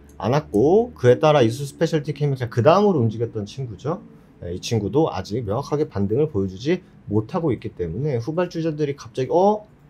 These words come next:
형님하고 큰형님하고 작은형님이 뭐예요? 쉬고 있네? 내가 치고 가야지." 쉽다, 안 쉽다? 예, 주식시장에서는 쉽지가 않아요.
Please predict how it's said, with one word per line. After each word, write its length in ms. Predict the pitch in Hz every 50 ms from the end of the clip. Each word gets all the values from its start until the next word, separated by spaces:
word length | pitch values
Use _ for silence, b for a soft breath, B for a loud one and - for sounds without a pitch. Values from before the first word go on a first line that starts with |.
| _ - _ _ - - -
형님하고 840 | - 196 214 214 214 208 208 196 190 185 175 170 180 180 175 170 160
큰형님하고 680 | - - 220 240 226 220 214 202 190 175 170 160 165 156
작은형님이 1120 | - - - 123 156 165 165 160 165 160 156 156 156 151 151 156 165 175 180 180 185 180 - - - - - - - -
뭐예요? 400 | 95 107 123 131 143 170 208 - - _ _ - - - _ - - - _ _ - - - _ - - - - - - - - - - - - - - - - - - - - - - - - - - - - - -
쉬고 280 | - - 202 233 220
있네? 360 | 196 175 143 131 156 208 - - -
내가 220 | - 147 165 226 226
치고 260 | - - 190 196 185
가야지." 400 | 156 123 110 101 90 90 87 85 - - - - - -
쉽다, 260 | - - _ - 160
안 100 | 117 101
쉽다? 360 | 98 - - - - 147 151 - - - - - - 85
예, 120 | 78 78
주식시장에서는 760 | 80 - - 104 - - - - 104 98 92 90 95 98 120 123
쉽지가 380 | - - - 151 139 120 92
않아요. 160 | 156 - 123